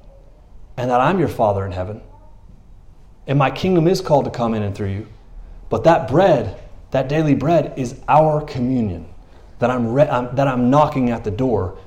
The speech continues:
to set up for you inside of your house. You feel me? And that's what it is. Something steals your peace.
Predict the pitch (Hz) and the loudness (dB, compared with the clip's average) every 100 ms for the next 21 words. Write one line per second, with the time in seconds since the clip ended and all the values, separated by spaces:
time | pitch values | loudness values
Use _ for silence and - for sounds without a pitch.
0 | - 98 - 127 120 - - 95 90 95 | -12 -8 -4 -2 -2 -6 -10 -10 -8 -8
1 | 101 - 110 95 87 85 104 104 101 85 | -8 -4 -4 -4 -8 -10 0 2 2 -2
2 | 87 - - - - - - - - - | -8 -12 -14 -14 -14 -20 -20 -20 -20 -20
3 | - - - - - 120 139 190 185 - | -20 -20 -20 -20 -12 -8 -6 -8 -12 -20
4 | - - - - - - - 110 123 - | -20 -20 -20 -20 -20 -20 -16 -10 -6 -6
5 | - 104 98 143 120 - - - - - | -4 -6 -6 -8 -8 -14 -18 -20 -20 -2
6 | 175 170 151 - - 180 190 - 180 180 | 0 0 -2 -4 2 4 4 4 2 0
7 | 156 196 220 - | -2 -2 -2 -8